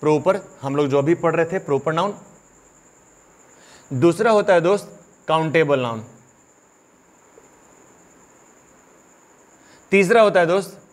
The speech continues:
uncountable नाउन। Countable, uncountable आप समझने की कोशिश करें, proper noun, countable noun, uncountable noun।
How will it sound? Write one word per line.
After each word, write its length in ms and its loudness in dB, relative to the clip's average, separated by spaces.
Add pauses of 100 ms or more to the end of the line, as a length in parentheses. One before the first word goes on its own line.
(1800)
uncountable 840 0
नाउन। 240 -8 (4000)
Countable, 640 2
uncountable 720 -2
आप 180 -4
समझने 320 -4
की 60 -6
कोशिश 180 -2
करें, 280 0
proper 340 0
noun, 220 -2
countable 540 0
noun, 140 0
uncountable 760 -2
noun। 200 -6